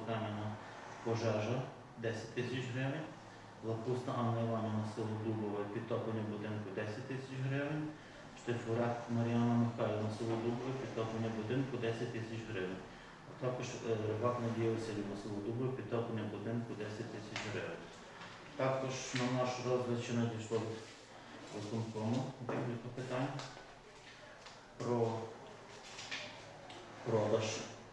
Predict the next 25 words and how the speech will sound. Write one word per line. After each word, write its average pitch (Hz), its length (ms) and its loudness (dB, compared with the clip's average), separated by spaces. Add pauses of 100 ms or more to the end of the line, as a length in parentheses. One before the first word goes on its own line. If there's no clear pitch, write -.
(560)
е, 110 40 -2 (400)
земельних 113 340 2
ділянок. 98 440 -2
Так? 143 160 2 (840)
Це 123 80 0 (120)
в - 40 -2
селі 120 320 2
Михайлівщина, 110 720 2
е, - 360 -8 (440)
вулиця 113 380 2
Героїв 113 320 6
Майдану, 110 440 2 (480)
Чернівецького 113 500 2
району, 113 240 4
Чернівецької 110 540 0
області, 117 340 0
земельна 113 320 2
ділянка 110 580 0 (720)
громадської 110 540 4
забудови 107 540 2 (120)
для 113 60 2
будівництва, 110 580 2
обслуговування, 113 680 0
будівель, 110 360 2 (1200)
будівель 120 380 4